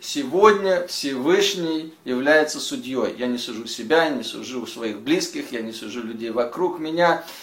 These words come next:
И вы видите, это, конечно, будет, э, небольшая битва внутри нас, потому что эта часть, которая судит, она всё время высовывается. Нет.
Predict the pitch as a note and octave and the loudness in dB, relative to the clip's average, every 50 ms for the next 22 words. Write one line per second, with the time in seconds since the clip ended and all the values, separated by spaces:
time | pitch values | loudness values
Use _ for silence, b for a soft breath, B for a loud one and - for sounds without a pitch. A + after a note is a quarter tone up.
0 | B - C#3 C3 D3 C#3+ D#3 G3 G3+ F#3+ - D#3+ D#3+ F3 F3 F3 F#3 F3 F3 E3 | B -10 -4 -4 -2 -2 0 0 -2 -2 0 0 0 0 0 2 2 4 4 2
1 | - - D3 D#3 D#3 - - E3 - C#3 D#3 E3 D#3+ D#3 - - - B B B | 0 -2 -4 -4 -4 -4 -6 -6 -6 -2 0 2 2 2 0 -4 -10 B B B
2 | B B B - - A#2 B2 C3+ C#3 - D3 C#3 - - F3 E3+ E3+ E3+ E3+ G#3 | B B B -8 -6 -4 -2 -2 2 4 4 4 4 4 4 4 4 2 0 -4
3 | F#3+ - B2+ A#2+ G#2+ - C3 C3+ C3 B2+ - C3+ B2 A2 G2 B B B B B | -4 -4 -4 -4 -4 -4 -4 -4 -4 -6 -4 -2 -2 -2 -2 B B B B B
4 | - C3+ C3+ A#2 G#2+ - - - - B2 A#2+ B2+ B2 - C3 B2+ C3+ C3 - - | -2 2 2 2 2 0 -4 -2 0 0 0 0 -2 -4 -4 -4 -4 -4 4 6
5 | F3 F3 E3+ E3+ - B2 - - C3 B2 B2 A#2+ - - F3+ F#3 D#3 B2+ A#2+ A2 | 6 6 6 4 -2 -6 -4 -4 -4 -4 -2 -4 -4 -2 -2 -2 0 -2 -4 -4
6 | B B B B B - - A#2+ A2 - - - C#3 C3+ C3 C#3 C3 C3 C3 D3 | B B B B B -8 -6 -6 -6 -6 -8 -8 -6 -4 -2 -2 -2 -2 -2 -4
7 | D3 - F#3+ E3+ C3+ B2 A#2 A2 G#2+ - - A#2+ G#2 B B B B B B B | 0 2 4 4 6 4 2 0 -2 -2 -4 -6 -6 B B B B B B B
8 | _ C3 B2 A#2 - | _ -6 -6 -6 -6